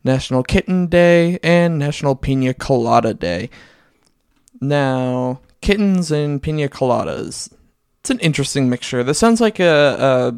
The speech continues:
a restaurant you'd find in the city somewhere.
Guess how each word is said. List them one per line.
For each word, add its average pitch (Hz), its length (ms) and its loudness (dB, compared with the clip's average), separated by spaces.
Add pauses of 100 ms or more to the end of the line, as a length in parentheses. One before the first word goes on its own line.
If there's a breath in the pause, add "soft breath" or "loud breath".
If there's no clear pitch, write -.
a 131 80 -6
restaurant 127 520 0
you'd 123 160 -2
find 120 500 -2
in 120 400 -4 (540 soft breath)
the 131 100 0
city 123 340 0
somewhere. 110 560 -6